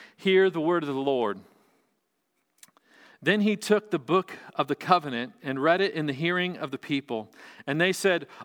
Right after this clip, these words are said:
"All that the Lord has spoken we will do, and we will be obedient." And Moses took the blood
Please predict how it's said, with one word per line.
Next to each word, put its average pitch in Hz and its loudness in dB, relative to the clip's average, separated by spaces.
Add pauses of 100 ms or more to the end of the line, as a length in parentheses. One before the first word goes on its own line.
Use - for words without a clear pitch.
"All 233 6
that 226 0
the 190 4
Lord 190 2
has 165 -2
spoken 175 -2
we 175 0
will 160 -2
do, 123 -2 (340)
and 139 -4
we 170 -2
will 185 2
be 160 -2
obedient." 120 -6 (500)
And 156 0
Moses 196 2
took 214 2
the 180 2
blood 151 2